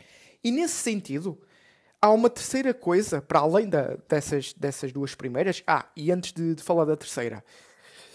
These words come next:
que eu não dou muito ênfase que deveria, não é, nos outros episódios. Estou sempre a falar destas duas. Dentro destas duas, que é olhar para a qualidade e olhar para o, o preço, metam sempre,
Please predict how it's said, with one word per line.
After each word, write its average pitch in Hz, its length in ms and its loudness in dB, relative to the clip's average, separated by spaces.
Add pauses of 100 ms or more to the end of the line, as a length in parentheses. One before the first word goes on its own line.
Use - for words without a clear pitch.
(380)
que 196 120 6
eu 180 40 8
não 180 160 4
dou 185 140 6
muito 180 400 0
ênfase 185 400 0
que - 120 -12
deveria, 180 600 -2 (240)
não 156 160 0
é, 175 120 4
nos 170 220 0
outros 170 200 -4
episódios. 151 520 -2
Estou - 140 -12
sempre 160 200 -4
a - 20 -2
falar 151 240 0
destas 143 320 -6
duas. 107 400 -8 (320)
Dentro 294 340 0
destas 226 360 0
duas, 180 300 -4
que - 140 -6 (680)
é 151 80 -2
olhar 170 220 6
para 220 140 4
a - 20 -2
qualidade 151 560 0
e 139 160 -6
olhar 156 480 0
para 131 440 0 (440)
o, 147 180 -2
o - 60 0
preço, 151 520 0 (300)
metam 170 420 2
sempre, 139 760 -2